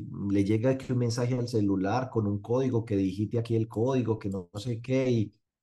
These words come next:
utilizan mecanismos de verificación de ese estilo para establecer que uno sí es la persona y,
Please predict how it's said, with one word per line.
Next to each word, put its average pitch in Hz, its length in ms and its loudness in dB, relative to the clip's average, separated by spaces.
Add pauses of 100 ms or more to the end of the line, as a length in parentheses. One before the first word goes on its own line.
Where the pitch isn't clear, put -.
(220)
utilizan 110 500 4
mecanismos 113 480 2
de 117 80 4
verificación 104 600 0
de 120 60 0
ese 117 120 -4
estilo 120 380 0
para 92 420 -2
establecer 95 640 2
que 123 100 2
uno 117 140 4
sí 117 100 4
es 113 60 4
la 113 120 4
persona 107 480 2
y, 101 240 2